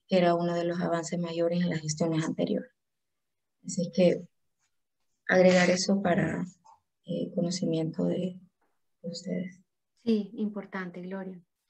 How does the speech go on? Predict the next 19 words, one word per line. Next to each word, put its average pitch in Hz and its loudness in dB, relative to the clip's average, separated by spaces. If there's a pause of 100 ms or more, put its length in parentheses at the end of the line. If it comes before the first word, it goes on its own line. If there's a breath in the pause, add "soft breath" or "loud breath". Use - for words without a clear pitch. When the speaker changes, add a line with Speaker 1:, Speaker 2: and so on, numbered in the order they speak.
(680 soft breath)
Speaker 2:
Em, 220 0
y 240 2
bueno, 233 6
un 220 4
poco 226 2
ya 240 4
para, 240 4
para 220 2
ir 208 2
cerrando, 214 2
eh, 202 -2
hemos 196 -14
intentado 214 2
hacer 208 -2 (380 soft breath)
en, 208 2
en 208 0
un 196 -4
tiempo 208 0
récord, 214 0